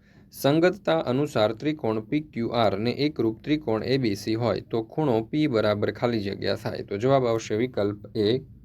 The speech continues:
ખૂણો એ. બીજું, વર્ગ ત્રીસથી ચાલીસની અધઃ સીમા જણાવો. તો અહીંયા જવાબ આવશે વિકલ્પ એ, ત્રીસ. ત્રીજું, વર્તુળનું કેન્દ્ર વર્તુળના ખાલી જગ્યાના ભાગમાં હોય. તો જવાબ આવશે અંદર.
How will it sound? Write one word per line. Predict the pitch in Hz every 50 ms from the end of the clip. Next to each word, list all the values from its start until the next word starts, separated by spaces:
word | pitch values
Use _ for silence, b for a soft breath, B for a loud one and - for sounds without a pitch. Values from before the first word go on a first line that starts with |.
| - - - - - -
ખૂણો | - 139 139 117 104 107 - 110
એ. | 101 - - - - B B B B B B B B B B B B B B B B B B
બીજું, | 165 170 170 131 123 117
વર્ગ | 131 151 170 185 180
ત્રીસથી | 175 156 - 156 170 170 - - - 180
ચાલીસની | 170 - 139 123 135 151 160 156 - - 151 151
અધઃ | 113 117 117 123 135 139 151
સીમા | 143 135 - 127 127 123 117 113
જણાવો. | 104 107 107 101 95 - - - - - -
તો | 113
અહીંયા | 113 113 113 110
જવાબ | 104 120 127 127 120 117
આવશે | 113 113 117 - 110
વિકલ્પ | 104 120 120 - 107 101 104 101 104 -
એ, | 113 104 104
ત્રીસ. | 104 - 110 92 - - - - - - B B B B B B B B B B B -
ત્રીજું, | 143 147 127 117 110 104
વર્તુળનું | 117 135 151 - 170 170 170 165 165 160 160
કેન્દ્ર | - 127 131 135 143 139
વર્તુળના | 127 117 120 120 120 - 147 147 143 127 113 113
ખાલી | - - 131 131 143 143
જગ્યાના | 131 131 127 127 131 127 127 127 127 120
ભાગમાં | 110 107 104 107 107 107 104 104 101
હોય. | 107 113 107 92
તો | - - 107 101
જવાબ | 104 120 131 127 120 110
આવશે | 107 110 110 - 120 -
અંદર. | - 107 107 104 92 - -